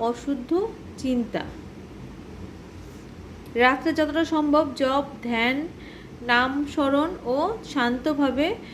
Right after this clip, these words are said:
সময় কাটানো শুভ বলে ধরা হয়। বিশেষ কথা এবার। কার্তিক মাসে বিশেষ করে রাধাকৃষ্ণ ও চন্দ্রদেবের পুজো করলে জীবনে প্রেম,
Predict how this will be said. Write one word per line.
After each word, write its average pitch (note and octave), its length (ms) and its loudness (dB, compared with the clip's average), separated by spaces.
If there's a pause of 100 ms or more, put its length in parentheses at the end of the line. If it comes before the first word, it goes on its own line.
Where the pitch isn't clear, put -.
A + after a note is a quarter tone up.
(240)
সময় B3+ 400 2
কাটানো C4+ 480 2 (560)
শুভ B3+ 240 0 (160)
বলে C#4+ 280 4 (480)
ধরা G3+ 280 0
হয়। F3+ 240 -8 (2250)
বিশেষ C#4 400 4 (120)
কথা G#3+ 360 0
এবার। F#3 260 0 (960)
কার্তিক C4+ 360 2
মাসে D#4+ 340 0
বিশেষ D4 440 0
করে C#4 340 6
রাধাকৃষ্ণ C4+ 680 -2 (100)
ও C4 100 2 (160)
চন্দ্রদেবের B3 800 2 (400)
পুজো B3+ 300 -2
করলে B3+ 400 6 (160)
জীবনে A#3 420 -4
প্রেম, B3 380 4